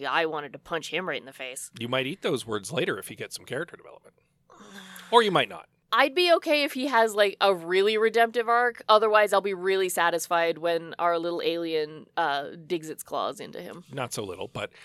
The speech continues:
Speaker 2: in fair, there, there are characters in horror movies who are just jerks who you're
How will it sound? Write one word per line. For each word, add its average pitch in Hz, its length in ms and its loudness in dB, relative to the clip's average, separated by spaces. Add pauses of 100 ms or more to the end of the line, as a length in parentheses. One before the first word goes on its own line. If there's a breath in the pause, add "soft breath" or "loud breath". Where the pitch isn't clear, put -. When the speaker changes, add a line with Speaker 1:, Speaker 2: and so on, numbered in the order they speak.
(320 loud breath)
Speaker 2:
in 180 120 -2
fair, 123 340 8
there, 131 420 6
there 139 240 4
are 131 160 2
characters 117 480 0
in 113 100 -6
horror 101 260 -2
movies 98 340 -8
who 117 100 -8
are 95 60 -6
just 92 300 -10
jerks 92 340 -8
who 104 80 -12
you're 92 220 -12